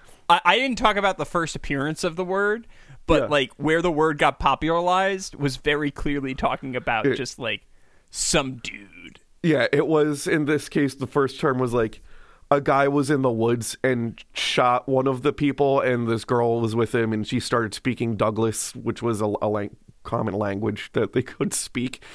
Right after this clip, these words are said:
Speaker 2: There's, like,
Speaker 1: Yeah.
Speaker 2: "You, you shot my friend." <laughs>
Speaker 1: Mm-hmm. Yeah.
Speaker 2: Yeah,
Speaker 1: Yeah.
Speaker 2: it, it,
Speaker 1: I'm
Speaker 2: it's n-, not a creature. It's just people.
Speaker 1: No. It's super not.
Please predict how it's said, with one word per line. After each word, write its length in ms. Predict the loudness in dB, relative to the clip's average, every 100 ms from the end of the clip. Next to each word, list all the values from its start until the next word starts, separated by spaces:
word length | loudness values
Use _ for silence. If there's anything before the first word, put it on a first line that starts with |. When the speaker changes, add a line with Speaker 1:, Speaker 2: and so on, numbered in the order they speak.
| -6
Speaker 2:
There's, 320 | 0 0 0 -2
like, 280 | -2 -2
Speaker 1:
Yeah. 180 | -10 -6 0
Speaker 2:
"You, 200 | 0 -2 -4
you 160 | -2 0
shot 400 | 2 2 2 2
my 160 | 0
friend." 420 | 0 0 0 0 -4
<laughs> 60 | -4 2 2 2 0 -2 0 -6 -6
Speaker 1:
Mm-hmm. 260 | -4 -4 -4 -8 -18 -20 -20 -20 -20 -20 -4
Yeah. 200 | 0 0 -2 -18 -20 -20 -20 -20 -18 0
Speaker 2:
Yeah, 220 | 2 4
Speaker 1:
Yeah. 80 | 2
Speaker 2:
it, 140 | 2 2
it, 180 | 0 2
Speaker 1:
I'm 100 | 2 4 2
Speaker 2:
it's 140 | -4 -14 -14 -8
n-, 120 | -4 0
not 400 | 2 4 4 2
a 100 | -2
creature. 640 | -2 -2 0 0 0 0 -4 -2
It's 300 | -2 -2 -6
just 380 | -2 -2 -2 -8 -20 -20 _ -20 -20 -20 -20 -6
people. 220 | 0 2
Speaker 1:
No. 280 | 2 0 -8 _ _ -20 -20 _ -4
It's 160 | 0
super 340 | 0 0 -2 0
not. 400 | 2 2 0